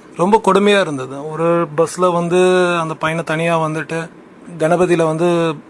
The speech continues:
பஸ் டிரைவர் இறக்கி விட்டு போயிட்டாங்க. அந்த பையன் பசியால, ஏழு வயசு பையன் தான், பையனுக்கு ஏழு வயசு கூட இல்ல, ஆறு வயசு தான் இருக்கும். வந்து பசிக்கு வந்து ஏதோ ஒரு கடையில காசு கொடுத்து டிஃபன் வாங்க தெரியாம அங்க இருக்கிற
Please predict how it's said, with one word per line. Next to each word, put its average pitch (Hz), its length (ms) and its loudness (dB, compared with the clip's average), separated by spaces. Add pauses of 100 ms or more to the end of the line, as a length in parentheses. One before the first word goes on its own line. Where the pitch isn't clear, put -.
(120)
பஸ் 147 260 0
டிரைவர் 170 360 4
இறக்கி 151 260 0
விட்டு 147 160 -4
போயிட்டாங்க. 135 680 -8
அந்த 147 200 -4
பையன் 165 400 0
பசியால, 156 400 -2
ஏழு 196 200 4
வயசு 180 220 0
பையன் 127 180 -10
தான், 131 160 -16
பையனுக்கு 170 260 -8
ஏழு 165 100 -2
வயசு 185 240 2
கூட 180 120 -2
இல்ல, 139 140 -2
ஆறு 135 140 0
வயசு 147 200 -6
தான் 160 80 -6
இருக்கும். 131 220 -12 (260)
வந்து 196 360 2
பசிக்கு 190 340 0
வந்து 202 280 4
ஏதோ 185 180 2
ஒரு 190 160 2
கடையில 180 300 2
காசு 170 260 0
கொடுத்து 180 260 0
டிஃபன் 180 320 0
வாங்க 170 200 0
தெரியாம 160 360 -2
அங்க 156 160 -2
இருக்கிற 151 260 -4